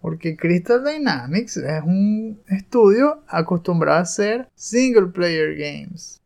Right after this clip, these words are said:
Sus juegos más exitosos últimamente eran los de Tomb Raider. Entonces, ¿por qué le metieron el proyecto de Marvel Avengers,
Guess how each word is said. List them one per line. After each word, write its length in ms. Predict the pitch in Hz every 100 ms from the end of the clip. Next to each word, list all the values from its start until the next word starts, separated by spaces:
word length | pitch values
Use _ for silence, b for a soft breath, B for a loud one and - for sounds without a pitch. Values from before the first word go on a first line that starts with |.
| _ _
Sus 240 | - 160
juegos 260 | 165 165 196
más 220 | 214 226
exitosos 760 | 226 214 202 202 208 240 240 220
últimamente 600 | 220 214 190 214 226 208
eran 180 | 190
los 100 | 202
de 80 | 202
Tomb 300 | 170 190 175
Raider. 460 | 160 208 175 - - _ _
Entonces, 580 | - 143 156 147 139 170
¿por 360 | - 226 214 -
qué 480 | 240 214 220 247 -
le 220 | 156 156
metieron 880 | 147 143 - 160 156 165 175 208 220
el 100 | 208
proyecto 540 | 226 220 220 214 208
de 80 | 180
Marvel 340 | 165 175 214
Avengers, 720 | 247 262 254 240 220 262 294